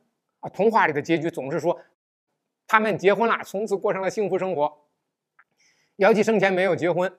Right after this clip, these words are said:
所以《山海经》神话就说她变成了这个能使人产生爱情的这个瑶草。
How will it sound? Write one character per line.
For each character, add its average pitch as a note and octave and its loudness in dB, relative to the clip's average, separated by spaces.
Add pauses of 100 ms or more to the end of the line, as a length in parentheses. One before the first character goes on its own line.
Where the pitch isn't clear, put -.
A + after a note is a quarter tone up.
(420)
所 G3 2
以 G#3+ 8 (260)
《山 G#3 2
海 D#3 6
经》 F3 -2
神 D#3+ -6
话 C3+ 2
就 D3 -6
说 D3+ -6
她 D3+ -2
变 D3+ -4
成 C3+ -10
了 C#3 -8
这 B2+ -10
个 B2 -10
能 D#3 -8
使 D3+ -8
人 D3 -6
产 D3+ -14
生 C#3 -12
爱 D#3+ -6
情 C#3 -14
的 C#3 -10
这 D3 -12
个 C3 -10
瑶 A#2 -8
草。 - -14